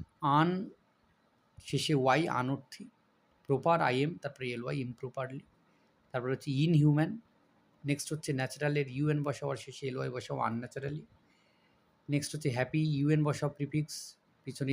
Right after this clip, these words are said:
এলওয়াই বসাও আনহ্যাপিলি। আন্ডারস্ট্যান্ড, শুরুতে এমআইএস, পরে আইএনজি দিলে মিসআন্ডারস্ট্যান্ডিং। অ্যাকিউরেট, প্রিফিক্স হচ্ছে ই, আইএন বসাও, সাফিক্স এলওয়াই বসালে ইনঅ্যাকিউরেটলি। আর অ্যাডজাস্ট, শুরুতে আরই আর শেষে মেন্ট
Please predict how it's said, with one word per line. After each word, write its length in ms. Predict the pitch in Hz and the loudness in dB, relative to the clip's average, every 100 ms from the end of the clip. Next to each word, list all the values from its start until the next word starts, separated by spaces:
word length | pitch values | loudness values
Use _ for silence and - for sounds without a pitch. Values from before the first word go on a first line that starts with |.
| 135 | 2
এলওয়াই 220 | 143 143 | 2 2
বসাও 320 | 135 117 143 | 0 -2 -4
আনহ্যাপিলি। 640 | - 117 127 123 139 131 - _ _ _ _ _ _ - | -2 -4 -4 -4 -6 -8 -12 _ _ _ _ _ _ 0
আন্ডারস্ট্যান্ড, 500 | 139 147 - 151 151 - | 2 2 2 2 2 -2
শুরুতে 340 | 131 135 143 | -4 2 2
এমআইএস, 480 | 135 139 151 160 - - | 4 2 2 0 -8 -2
পরে 180 | 123 | 0
আইএনজি 340 | 120 120 127 123 | 0 0 -2 -2
দিলে 180 | 131 123 | -2 0
মিসআন্ডারস্ট্যান্ডিং। 880 | 139 151 143 131 117 - 127 127 160 220 _ _ _ _ _ _ _ | 0 0 0 -2 -6 -6 -6 -4 -6 -10 _ _ _ _ _ _ _
অ্যাকিউরেট, 580 | - 135 - 196 156 143 - | -2 0 4 4 6 4 2
প্রিফিক্স 380 | - 151 170 - | -6 -2 -2 -2
হচ্ছে 200 | 165 175 160 151 | -2 0 0 2
ই, 200 | 147 - 120 | 0 2 0
আইএন 280 | 131 156 156 | 2 2 2
বসাও, 360 | 147 - 208 - | 0 -4 -10 -12
সাফিক্স 520 | - 127 156 147 - | -6 -4 -2 -6 -4
এলওয়াই 320 | 147 139 143 | -2 2 2
বসালে 320 | 135 - 139 | 0 -4 -4
ইনঅ্যাকিউরেটলি। 840 | 143 127 139 131 135 131 123 143 - - _ - - _ - | -4 -2 -4 -4 -6 -4 -6 -10 -12 -16 _ -20 -20 _ 0
আর 100 | 120 | 2
অ্যাডজাস্ট, 520 | 117 113 156 156 - | 2 2 2 2 -4
শুরুতে 500 | - - 127 127 151 | -12 -6 -4 -2 0
আরই 320 | 107 113 135 160 - | 2 2 0 -6 -8
আর 60 | - | -12
শেষে 340 | - 123 - | -10 -10 -8
মেন্ট 220 | 123 131 | -4 -4